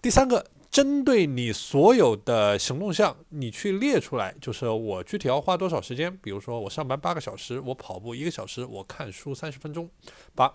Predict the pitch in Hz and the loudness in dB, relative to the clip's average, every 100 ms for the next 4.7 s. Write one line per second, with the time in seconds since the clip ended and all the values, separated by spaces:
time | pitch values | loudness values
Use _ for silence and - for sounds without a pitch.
0 | - 139 110 92 98 - 180 - 117 151 | -2 0 0 -2 -6 -4 -4 -4 -8 -6
1 | 131 139 - 143 _ - 117 95 - 165 | -4 -6 -8 -20 _ -10 -6 -6 -4 -2
2 | 123 - 165 135 - 113 160 185 - 131 | -2 -4 -6 -8 -10 -8 -8 -10 -8 -8
3 | 101 98 127 117 - 101 104 _ - - | -8 -10 -10 -10 -8 -10 -10 _ -20 -20
4 | - - _ - - 208 165 | -20 -20 _ 0 2 2 0